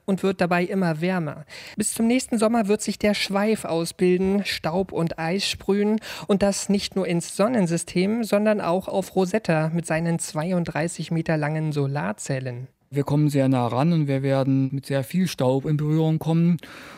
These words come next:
Speaker 2: Und selbst wenn der sehr sanft sich dem, äh, Raumschiff nähert, kann er doch eine Menge Schaden anrichten, die Solarzellen, sagen, blind machen oder auch die Objektive von Instrumenten schädigen, einfach indem sie eben eine Staubschicht drauflegt.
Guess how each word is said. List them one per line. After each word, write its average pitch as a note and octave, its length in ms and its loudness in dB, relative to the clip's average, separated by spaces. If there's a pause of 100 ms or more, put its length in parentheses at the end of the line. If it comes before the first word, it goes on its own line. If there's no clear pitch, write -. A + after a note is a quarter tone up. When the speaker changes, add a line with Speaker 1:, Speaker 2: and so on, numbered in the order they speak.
(140)
Speaker 2:
Und C#3 280 0
selbst C#3 320 0
wenn C#3 180 2
der C3+ 300 2
sehr C3+ 320 2
sanft E3 420 0
sich C#3+ 300 -2
dem, C#3+ 320 4
äh, C3 260 -2
Raumschiff C#3+ 560 -2
nähert, D3 320 2
kann D3 140 -2
er D3 60 0
doch C#3 100 -2
eine C#3 80 2
Menge C#3 240 2
Schaden C#3+ 320 0
anrichten, C#3 520 0
die C3 300 0 (600)
Solarzellen, C#3+ 1200 2 (480)
sagen, C#3 240 0
blind D3+ 320 2
machen D3 480 2
oder C3 300 0
auch C3+ 440 0
die B2 520 -4 (420)
Objektive D3 720 0
von C#3 180 0
Instrumenten D3 960 2
schädigen, D#3 640 2 (420)
einfach C#3 320 0
indem C#3 220 2
sie D#3 120 -2
eben D3 100 2
eine D3+ 60 2
Staubschicht D#3 500 0
drauflegt. A2 560 0